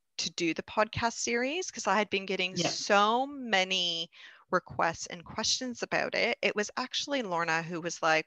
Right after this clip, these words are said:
Speaker 1: "Well, why don't you just do a podcast series? We'll follow everything up each episode with our blogs like we always do, and we can do it like that." So thank you so much, Lorna, for giving me the idea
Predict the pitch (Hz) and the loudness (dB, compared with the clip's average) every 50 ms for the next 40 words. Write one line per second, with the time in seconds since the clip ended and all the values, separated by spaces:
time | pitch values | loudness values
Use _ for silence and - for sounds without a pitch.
0 | _ - 196 185 180 196 190 202 220 254 262 - 247 233 233 226 - - 190 185 | _ -8 -8 -6 -2 2 2 2 2 2 -2 -6 -4 -4 -2 -2 -2 0 0 0
1 | 180 - - - 170 165 - - 170 170 - - - - 160 165 165 165 165 165 | 0 -2 -2 -4 -4 -4 -2 -2 -2 -2 -2 -2 -4 -2 -2 0 0 0 0 -2
2 | 160 165 - - - - - - - - - - - 175 175 - - - - 196 | -4 -4 -8 -12 -16 -16 -16 -14 -14 -16 -8 0 2 2 2 2 0 0 4 6
3 | 202 208 233 262 254 233 240 - 233 233 - - 214 202 185 - 175 175 160 - | 6 6 6 4 4 4 2 0 -2 -6 -4 -4 -4 -2 2 4 4 4 2 0
4 | - - - 175 170 180 - - - - - 175 - - 175 - - 165 165 165 | -6 -12 -8 -6 -6 -4 -2 -2 -2 0 0 -2 -2 -4 -4 -4 -2 -2 -2 -2
5 | - 165 165 160 - 156 160 156 - - 196 202 202 214 214 214 - - - 165 | -2 -4 -6 -4 -4 -6 -8 -6 -4 -2 2 4 4 4 4 2 0 -2 -4 -4
6 | - - - 160 - - - 202 202 208 208 208 208 202 - - - - 190 190 | -2 -4 -6 -6 -2 0 2 2 4 4 4 2 2 0 -4 -6 -2 0 0 2
7 | 190 190 190 185 185 185 - - - 185 180 180 180 180 185 196 - 180 - - | 2 2 2 2 0 -2 -4 -6 -6 -6 -4 -2 -2 -4 -4 -8 -12 -14 -14 -12
8 | 190 180 180 160 - - 175 170 - - 175 - - - - - 180 170 - - | -10 -8 -6 -6 -6 -6 -6 -6 -4 -2 0 -2 -2 -2 -2 0 0 0 2 2
9 | 233 262 254 - 330 320 - 269 220 202 - - - 185 170 170 170 196 240 - | 0 0 2 2 0 0 2 0 0 0 0 0 2 4 4 4 4 2 0 -2
10 | - 226 - 185 - 185 175 170 170 170 165 175 165 165 165 165 165 - - 170 | -2 -2 -2 -2 -2 -4 -8 -6 -6 -6 -4 -2 2 2 2 2 2 -2 -4 -2
11 | 160 165 180 285 381 | 0 2 2 2 0